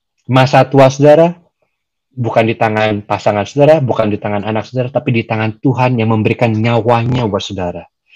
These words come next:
yang memberikan darahnya untuk saudara, untuk menebus saudara. Dan Dia berkata,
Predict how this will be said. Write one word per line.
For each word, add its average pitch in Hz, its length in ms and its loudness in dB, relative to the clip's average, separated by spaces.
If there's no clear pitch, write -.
yang 131 120 6
memberikan 123 360 2
darahnya 120 640 2
untuk 110 200 -2
saudara, 107 280 0
untuk - 160 -6
menebus 117 360 2
saudara. 101 320 -2
Dan 117 200 2
Dia 127 200 4
berkata, 123 520 0